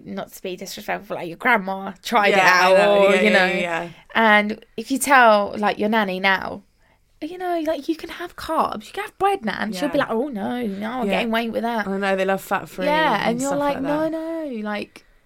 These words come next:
Speaker 1: you know, you, it's good to have
Speaker 2: Not
Speaker 1: a
Speaker 2: even
Speaker 1: little
Speaker 2: just
Speaker 1: bit of"
Speaker 2: grannies, mums,
Speaker 1: Yeah,
Speaker 2: just even,
Speaker 1: yeah.
Speaker 2: even that generation.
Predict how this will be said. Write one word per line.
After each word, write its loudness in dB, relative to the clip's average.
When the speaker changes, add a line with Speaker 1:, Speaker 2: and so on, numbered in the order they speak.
Speaker 1:
you -8
know, -2
you, -2
it's -12
good -2
to -4
have -2
Speaker 2:
Not 0
Speaker 1:
a 6
Speaker 2:
even 2
Speaker 1:
little 0
Speaker 2:
just -2
Speaker 1:
bit -6
of" -2
Speaker 2:
grannies, -2
mums, -4
Speaker 1:
Yeah, 2
Speaker 2:
just -2
even, -8
Speaker 1:
yeah. -2
Speaker 2:
even -8
that -10
generation. -14